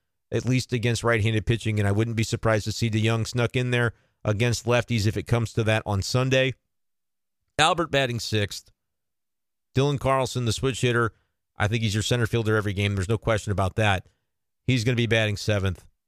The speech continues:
Probably Yadi batting eighth. You could see Andrew Knizner catch Miles Mikolas. I don't think that's impossible, and evidently from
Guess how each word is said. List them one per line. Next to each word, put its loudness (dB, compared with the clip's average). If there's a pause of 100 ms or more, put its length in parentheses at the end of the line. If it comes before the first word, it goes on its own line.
(280)
Probably 2
Yadi 2
batting 0
eighth. -2 (220)
You 0
could -2
see -2
Andrew -2
Knizner 0
catch -2
Miles 0
Mikolas. 0
I 0
don't -2
think -4
that's 0
impossible, 0
and 0
evidently 0
from -2